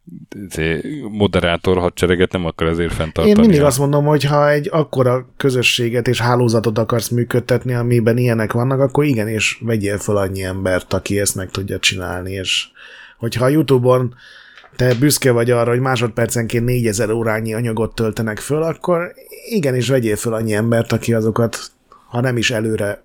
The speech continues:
Speaker 2: az összeset, de panasz esetén megnézi, és ne algoritmusokkal próbáld megoldani, mert az nem működik, az
Speaker 1: Ez mondjuk, ja, ezt emellé oda tudok állni.
Speaker 2: Főleg, hogy ezek mind ilyen, izé,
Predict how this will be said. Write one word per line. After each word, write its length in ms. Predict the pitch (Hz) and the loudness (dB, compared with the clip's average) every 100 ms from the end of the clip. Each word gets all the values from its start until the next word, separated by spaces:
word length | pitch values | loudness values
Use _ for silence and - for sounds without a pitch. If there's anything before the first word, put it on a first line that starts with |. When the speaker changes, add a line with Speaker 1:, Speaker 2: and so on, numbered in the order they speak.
| - | -18
Speaker 2:
az 140 | 101 98 | -12 -6
összeset, 540 | 127 - 143 151 139 | -2 0 0 0 0
de 200 | 127 131 | 2 0
panasz 320 | 123 123 107 | 0 -2 -2
esetén 300 | 110 - - | -2 -2 -2
megnézi, 340 | 107 117 123 120 | 0 0 2 0
és 120 | 101 | 0
ne 100 | 113 | 0
algoritmusokkal 840 | 95 101 90 90 92 - 85 - 87 | -2 -2 -4 -4 -4 -4 -2 -4 -4
próbáld 340 | 95 92 85 | -4 -2 -2
megoldani, 520 | 92 90 85 85 85 | -2 -2 -2 -2 0
mert 180 | 90 95 | 2 4
az 240 | 92 90 - | 4 2 -2
nem 200 | 101 85 | 0 0
működik, 520 | 82 80 - 80 90 | 0 -2 -2 -2 0
az 240 | 87 87 - - - - _ | -2 -4 -6 -14 -18 -20 _
Speaker 1:
Ez 220 | - 139 | -4 -4
mondjuk, 360 | 123 110 101 98 - - - - | -2 0 2 0 -2 -20 -20 -16
ja, 320 | 101 82 82 | -8 -6 -6
ezt 240 | 95 - - - - | -8 -12 -18 -20 -14
emellé 380 | - 90 90 | -6 -2 2
oda 160 | 92 78 | 2 2
tudok 280 | - 87 - | 0 0 0
állni. 300 | 82 82 85 _ _ _ _ _ | -4 -4 -8 _ _ _ _ _
Speaker 2:
Főleg, 300 | - 180 127 | 0 2 2
hogy 140 | 135 135 | 2 0
ezek 280 | 131 143 | 0 -4
mind 240 | 147 135 110 | -6 -6 -4
ilyen, 220 | 117 113 | -2 -2
izé, 380 | 127 117 95 101 | -2 -4 -6 -10